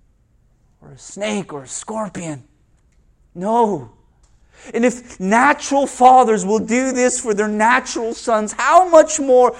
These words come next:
will your heavenly Father give you good things? He is a faithful Father. There is no shifting of ways with Him. And every good and perfect gift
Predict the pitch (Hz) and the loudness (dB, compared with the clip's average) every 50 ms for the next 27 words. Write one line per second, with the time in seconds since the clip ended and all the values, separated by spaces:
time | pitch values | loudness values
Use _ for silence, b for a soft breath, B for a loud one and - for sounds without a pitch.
0 | B B - 233 226 214 214 226 220 220 170 190 247 277 311 330 330 311 311 311 | B B -4 -4 -2 0 0 0 0 0 0 0 0 0 0 0 0 -2 0 -2
1 | 294 - - - 254 277 285 285 269 247 226 190 B B B - 147 170 233 277 | -2 0 2 4 4 6 6 4 4 2 0 0 B B B -8 -2 0 2 2
2 | 294 254 233 220 226 247 262 247 180 151 185 226 233 185 - - - 220 226 226 | 2 0 0 0 2 2 2 0 -2 0 0 0 0 0 -2 -2 0 2 2 2
3 | 220 202 185 170 143 123 - - - - _ _ _ _ _ _ _ _ b b | 2 0 -2 -4 -6 -8 -12 -14 -18 -20 _ _ _ _ _ _ _ _ b b
4 | b b b - 233 247 247 226 185 226 220 - - - 226 269 294 240 - - | b b b -2 0 2 2 2 2 2 0 0 -2 -4 -2 -2 -2 -4 -6 -6
5 | 233 226 202 - - 226 202 190 180 165 160 B B B B - 208 240 254 254 | -8 -8 -6 -4 -2 -2 0 0 -2 -2 -4 B B B B 0 2 2 2 2
6 | 240 214 240 233 226 226 - - - 269 285 - - 262 247 226 233 202 202 208 | 0 0 0 0 0 0 -4 -8 -8 -8 -8 -8 -8 -6 -4 -4 -4 -2 2 2
7 | 220 233 262 277 285 285 285 220 190 190 214 196 - - 226 208 202 170 143 117 | 2 2 2 0 -2 -4 -4 -4 -4 -4 -6 -6 -6 -6 -6 -6 -4 -6 -8 -10
8 | 101 101 - _ _ _ _ _ _ _ _ _ _ _ - 156 165 165 180 208 | -12 -16 -20 _ _ _ _ _ _ _ _ _ _ _ -18 -16 -10 -6 -4 -4
9 | 233 220 214 233 233 214 170 165 185 196 185 165 165 156 - - 196 190 175 - | -4 -4 -4 -6 -6 -6 -2 0 0 0 2 0 -4 -6 -8 -10 -10 -10 -10 -10
10 | 185 170 _ 160 156 160 175 160 127 104 - _ _ _ | -14 -16 _ -18 -12 -10 -8 -8 -8 -10 -14 _ _ _